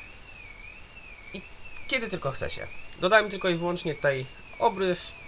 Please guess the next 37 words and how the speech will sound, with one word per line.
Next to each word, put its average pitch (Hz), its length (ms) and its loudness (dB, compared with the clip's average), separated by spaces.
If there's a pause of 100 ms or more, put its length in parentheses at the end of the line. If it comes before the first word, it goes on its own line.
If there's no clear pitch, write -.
(440)
Obrys 170 280 4
nam 156 140 4
pomoże 147 520 6 (160)
w - 40 -8
tym, 165 160 2
żeby 139 220 0
ta 131 120 2
planetka 131 400 -2
nie 123 120 0
była 131 220 2
aż 113 100 2
tak 123 180 2
bardzo 120 360 0
z 117 80 -6
daleka 127 500 4 (420)
od 151 120 2
rzeczywistości. 135 840 2 (800)
To, 180 120 6
co 185 140 2
dalej 185 460 8
idziemy, 139 580 2 (540)
to 156 100 8
jest 165 240 6 (200)
zaznaczanie 185 720 4
elementu 185 600 2 (280)
tego, 202 240 4
którego 180 380 4
chcemy 175 320 2
pracować, 123 500 4
a 139 100 6
więc 160 320 0 (220)
chcemy 220 220 2
dodać 208 300 6
tekst 196 300 2
dookoła 185 480 8
tego 202 220 2
globu, 208 360 4